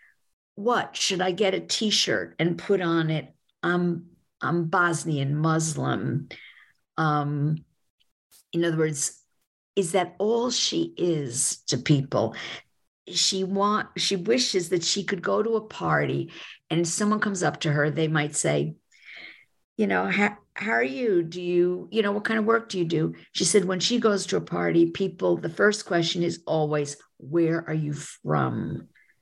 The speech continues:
And she says, "I can't do anything about my accent. I have an accent,"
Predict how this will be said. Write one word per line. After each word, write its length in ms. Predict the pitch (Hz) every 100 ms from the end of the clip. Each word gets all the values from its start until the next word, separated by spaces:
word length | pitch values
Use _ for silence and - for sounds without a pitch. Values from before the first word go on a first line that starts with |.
| _ _ _ _ -
And 160 | 156
she 140 | 160 -
says, 260 | - 156
"I 120 | 160 160
can't 320 | - 226 233
do 160 | 202
anything 720 | 165 151 151 - 143 156 165 -
about 260 | 147 143
my 200 | 120 135 -
accent. 720 | 113 - - 165 175 214 220
I 60 |
have 180 | 151 151
an 140 | 135 110
accent," 640 | 123 - - 170 180 170